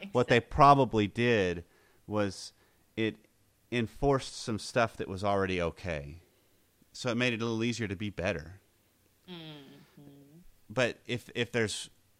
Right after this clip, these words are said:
Speaker 1: major issues or there are even just regular issues going on, it,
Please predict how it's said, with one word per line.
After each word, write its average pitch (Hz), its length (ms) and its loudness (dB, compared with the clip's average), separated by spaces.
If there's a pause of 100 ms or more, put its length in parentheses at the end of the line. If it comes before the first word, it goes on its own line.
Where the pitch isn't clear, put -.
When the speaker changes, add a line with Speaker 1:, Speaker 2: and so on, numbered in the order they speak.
Speaker 1:
major 123 520 0
issues 110 380 -2
or 104 120 -2
there 104 80 0
are 113 40 -2
even 127 400 -2
just 123 280 -12
regular 101 480 -2
issues 101 480 -6
going 107 320 -4
on, 92 400 -6 (500)
it, 107 160 -6